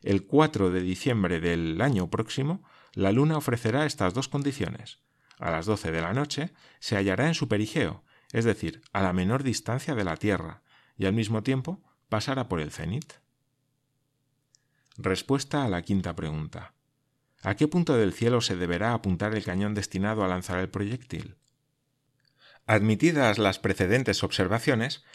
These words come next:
el cañón deberá apuntarse al cenit del lugar en que se haga el experimento,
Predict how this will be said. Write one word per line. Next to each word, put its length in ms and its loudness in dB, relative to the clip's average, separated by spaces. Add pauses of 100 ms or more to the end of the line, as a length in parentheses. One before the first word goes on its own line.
(160)
el 140 0
cañón 400 2
deberá 260 4
apuntarse 800 0
al 160 0
cenit 460 0
del 220 4
lugar 300 4
en 120 0
que 100 0
se 160 -4
haga 160 0
el 80 4
experimento, 800 -2